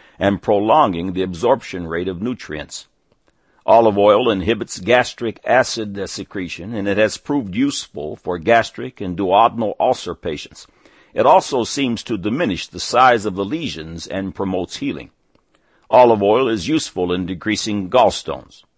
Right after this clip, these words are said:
Bone mineral absorption in premature babies was increased when they were fed a milk formula enriched with olive oil. Doctor Matei pointed out that olive oil has a distinctive advantage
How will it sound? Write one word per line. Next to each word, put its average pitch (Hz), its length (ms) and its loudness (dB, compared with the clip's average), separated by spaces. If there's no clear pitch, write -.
Bone 127 400 4
mineral 104 600 2
absorption 87 920 -2
in 90 480 -8
premature 123 520 0
babies 92 420 0
was 98 180 -2
increased 151 600 -6
when 92 140 -4
they 101 100 2
were 92 160 -2
fed 131 320 -2
a 101 160 2
milk 147 340 0
formula 80 520 -4
enriched 98 540 -4
with 131 220 0
olive 175 340 2
oil. - 280 -10
Doctor 135 300 4
Matei 110 440 0
pointed 101 380 0
out 87 220 4
that 82 120 0
olive 92 340 4
oil 95 300 -2
has 85 200 -2
a 87 80 -6
distinctive 101 640 -4
advantage 87 640 0